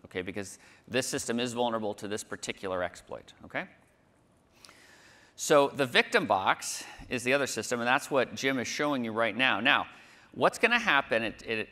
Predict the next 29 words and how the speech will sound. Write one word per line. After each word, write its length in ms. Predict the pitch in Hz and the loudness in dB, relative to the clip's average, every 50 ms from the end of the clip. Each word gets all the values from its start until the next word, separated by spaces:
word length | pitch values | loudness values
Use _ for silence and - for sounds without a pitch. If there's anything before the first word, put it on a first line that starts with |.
| - - | -10 -12
it, 180 | 107 - - | -12 -12 -10
it 120 | 113 110 107 | -10 -8 -4
literally 320 | 117 143 160 151 143 135 | -4 -2 0 0 0 2
happens 220 | 127 135 131 123 | 2 2 0 0
in 80 | 123 117 | -4 -6
the 40 | 107 | -4
blink 140 | 104 123 120 | -4 -6 -4
of 60 | 117 | -2
an 80 | 110 | -2
eye, 140 | 110 98 92 | -2 -2 -2
so 120 | 95 - 104 | -2 0 0
I 40 | 104 | 0
have 100 | 104 - | 0 -2
to 80 | - | -6
set 220 | - - - 110 101 | -8 -2 -2 0 0
it 80 | 98 | 2
up 180 | 101 98 - - | 0 0 0 -4
so 100 | - - | -10 -12
you 60 | 101 | -12
can 180 | - - 92 92 - - | -10 -10 -12 -12 -12 -14
sort 200 | - - - 113 | -12 -8 -6 -6
of 60 | 107 | -6
follow. 400 | - - 104 98 98 92 85 82 - - - - - - - - - _ _ - | -2 0 0 2 2 0 -2 -4 -6 -10 -18 -20 -20 -20 -20 -20 -20 _ _ -14
Once 480 | - 107 120 147 185 226 - - - - - - - - _ _ - - | -6 0 2 2 2 2 -2 -8 -10 -14 -16 -20 -20 -20 _ _ -20 -20
he 420 | - - - 165 180 196 190 - - | -18 -12 -8 -4 -4 -4 -4 -2 0
opens 460 | - 156 175 170 175 160 143 123 147 | 0 0 0 0 -2 -4 -2 2 4
up 320 | 139 120 98 92 - - - - - _ | 4 4 4 2 -2 -8 -20 -20 -12 _
the 80 | - 117 | -8 -6
browser 720 | - - 120 120 123 131 139 131 - 92 73 76 69 64 | -2 2 4 6 6 6 4 0 -4 -8 -10 -10 -10 -12